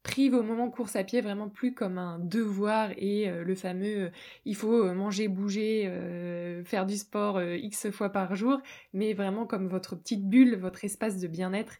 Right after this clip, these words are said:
qui fait écho aussi avec, euh, toute cette bienveillance qui se dégageait du, du groupe et que vous avez, euh, que vous avez créé. Est-ce que t'aurais un moment fort ou un souvenir,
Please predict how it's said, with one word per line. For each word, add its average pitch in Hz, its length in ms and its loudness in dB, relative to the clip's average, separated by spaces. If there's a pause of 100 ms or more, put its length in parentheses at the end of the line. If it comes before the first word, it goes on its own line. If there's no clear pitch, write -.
qui - 140 -14
fait 202 180 0
écho 196 200 0
aussi 214 380 0
avec, 180 320 -2
euh, 170 160 -6 (560)
toute 254 200 0
cette 190 240 2
bienveillance 214 640 2
qui - 160 -8
se 175 320 -4
dégageait 196 560 2
du, 175 340 -4
du 180 140 -2
groupe 208 320 0
et 185 40 -4
que - 120 -12
vous 175 160 -4
avez, 180 340 0
euh, 170 140 -6 (340)
que - 120 -4
vous 185 180 2
avez 226 160 2
créé. 175 360 -4
Est-ce 269 220 8
que 359 160 4
t'aurais 247 400 6
un 190 380 2
moment 277 400 6
fort 220 420 4
ou 175 80 0
un 170 160 -6
souvenir, 226 640 4